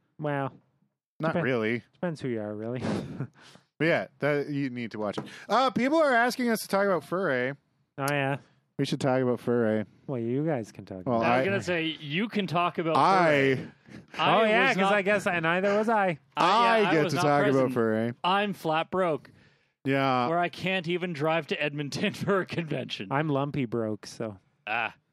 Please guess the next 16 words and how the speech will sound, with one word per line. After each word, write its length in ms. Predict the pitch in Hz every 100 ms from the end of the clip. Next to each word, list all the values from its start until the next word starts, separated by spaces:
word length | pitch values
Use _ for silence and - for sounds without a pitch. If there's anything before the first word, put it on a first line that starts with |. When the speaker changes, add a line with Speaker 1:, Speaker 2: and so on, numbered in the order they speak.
| -
Speaker 1:
I 60 | 113
am 120 | 110
not 200 | 113 107
flat 260 | - 110
broke. 120 | 175 196
Speaker 2:
Uh, 460 | 196 196 196 202 190
yeah, 180 | 240
so 760 | 233 226 220 226 226 226 226 226
Speaker 3:
Uh, 120 | - 147
that 60 |
sounds 140 | 185 220
Speaker 2:
I, 200 | 233 233
Speaker 3:
painful 340 | 233 175 156
on 120 | 147 123
the 60 |
back. 420 | 110 110 107 -